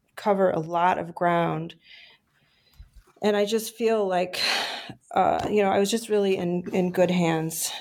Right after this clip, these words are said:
with them. And Chelsea, or, yeah, Chelsea Weathers, she, she was the editor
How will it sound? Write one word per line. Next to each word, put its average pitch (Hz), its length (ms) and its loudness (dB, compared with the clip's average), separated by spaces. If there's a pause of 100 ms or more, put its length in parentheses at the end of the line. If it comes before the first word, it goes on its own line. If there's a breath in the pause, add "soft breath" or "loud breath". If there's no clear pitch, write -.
(120 loud breath)
with 180 240 -4
them. 165 360 2
And 175 380 0 (1600 loud breath)
Chelsea, 240 840 0 (640)
or, 202 300 6
yeah, 214 160 2
Chelsea 262 380 0
Weathers, 214 480 0
she, 247 500 0
she 262 200 0
was 240 140 2
the 202 120 -4
editor 175 640 0